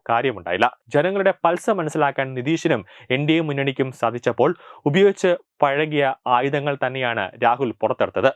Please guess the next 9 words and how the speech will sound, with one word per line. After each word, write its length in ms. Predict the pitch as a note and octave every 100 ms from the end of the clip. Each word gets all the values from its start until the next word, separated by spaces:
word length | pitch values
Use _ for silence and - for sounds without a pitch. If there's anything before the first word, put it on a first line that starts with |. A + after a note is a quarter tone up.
| -
കഴിഞ്ഞ 220 | F3+ G3+ G#3+ G3+
പത്ത് 220 | G3 A#3
വർഷത്തിനിടയിൽ 600 | F#3+ - F3 E3+ D3+ G2+ -
ബീഹാർ 380 | A2 C#3 D#3 E3 -
അടിസ്ഥാന 520 | C3+ C#3+ - D#3+ D3+ D3+
സൗകര്യ 500 | - C#3 D3 D3 D3+
വികസനത്തിൽ 600 | C3+ C3+ - C#3 A#2+ D#3 -
വലിയ 280 | A#2 C#3 E3
തോതിൽ 320 | D#3 C3+ B2+